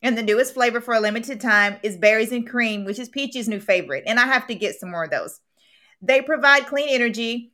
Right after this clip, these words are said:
have zero sugar with max recovery and insane focus. We are raising the bar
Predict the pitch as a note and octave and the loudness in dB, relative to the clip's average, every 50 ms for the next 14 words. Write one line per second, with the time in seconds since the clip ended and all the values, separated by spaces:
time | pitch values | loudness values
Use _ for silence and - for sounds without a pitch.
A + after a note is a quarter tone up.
0 | _ _ A#3 G#3+ G3 F3 G#3 A3 A3+ A#3+ C4 B3+ - - A#3+ A3 F3 F#3+ G3+ G3+ | _ _ 0 0 2 0 0 0 0 0 -2 -2 -2 -2 -2 -2 0 0 -2 -2
1 | G3 G3 G3 G3+ G3+ G#3 A3 G#3+ - C#4 B3+ - B3+ A#3 G#3+ F3+ F3 E3+ D#3+ D#3+ | -2 -4 0 2 4 4 4 2 -2 -12 -8 -2 -2 -2 0 0 -4 -6 -6 -8
2 | F#3 A#3+ B3+ - _ _ _ - G3 G3+ G3 G#3 G#3 G#3 G#3+ F3+ F#3+ G3+ G3+ - | -10 -12 -14 -16 _ _ _ -4 -2 -2 -2 -2 -4 -4 -4 -4 -4 -4 -2 0
3 | G#3+ F#3 F#3 - E2+ - - - - - _ _ _ _ - C#4 C#4 C4 A#3+ G3+ | 0 0 0 -4 -8 -8 -8 -12 -16 -20 _ _ _ _ 2 4 4 4 4 6
4 | A#3+ B3 C#4 C#4 B3 D4 C#4 B3+ C4 A3+ G3+ B3 A#3 A3 F3+ C3 E2 A1+ - - | 4 4 4 2 0 -4 0 2 2 2 4 4 2 2 2 0 -2 -4 -8 -10